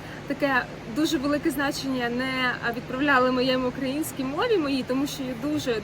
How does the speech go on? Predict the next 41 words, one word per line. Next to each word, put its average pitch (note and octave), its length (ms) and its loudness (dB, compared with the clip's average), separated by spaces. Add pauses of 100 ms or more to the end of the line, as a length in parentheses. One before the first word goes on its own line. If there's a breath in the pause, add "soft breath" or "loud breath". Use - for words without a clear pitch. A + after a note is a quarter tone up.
дуже C4 220 -4
стараюся. A#3+ 800 0 (260 loud breath)
Мені C4+ 180 2
трішки C#4 560 -2 (120)
так A3 120 -4 (100)
тяжкувато, D4 640 0
але B3 180 -2
я C4+ 60 2
буду B3+ 220 -2
реально B3+ 260 -2
старатися A#3+ 500 -4
вести B3+ 300 -2 (120)
саме A#3 200 -4
українською A#3+ 560 -4
мовою. D#4 280 0
Для A#3 100 -4
мене C#4 280 -2
це B3+ 60 -6
дуже B3+ 240 -2
важливо, C#4+ 460 0
і - 40 -6
для A#3 160 -4
вас, C4 200 2 (340 loud breath)
і C#4+ 40 -6
для C#4+ 140 4
України C4+ 520 -2
це A3 180 -8
теж A#3 100 -2 (100)
дуже G#3+ 280 -6
важливо, G3 320 -6 (120)
тому G#3+ 140 -6
що - 160 -10
це A#3+ 60 -6
наш B3 200 -4
український A#3+ 460 -2
бізнес, E4+ 320 0 (300 loud breath)
і - 20 -4
це C4+ 140 -2
наш C4+ 180 2 (140)
інфобізнес, E4 760 2
і - 20 -8